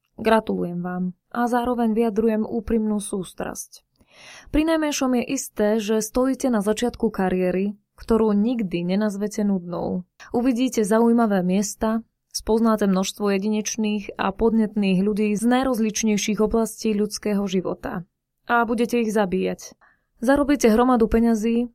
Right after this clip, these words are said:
no po prvej zákazke už nebudú pre vás dôležité.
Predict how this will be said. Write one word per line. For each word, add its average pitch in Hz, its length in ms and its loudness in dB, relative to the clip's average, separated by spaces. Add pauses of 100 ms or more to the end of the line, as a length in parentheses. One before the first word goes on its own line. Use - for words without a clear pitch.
(120)
no 240 160 0
po 233 80 -2
prvej 226 320 2
zákazke 226 880 -2
už 220 160 -4
nebudú 208 320 2
pre 196 160 2
vás 196 160 2
dôležité. 190 800 -4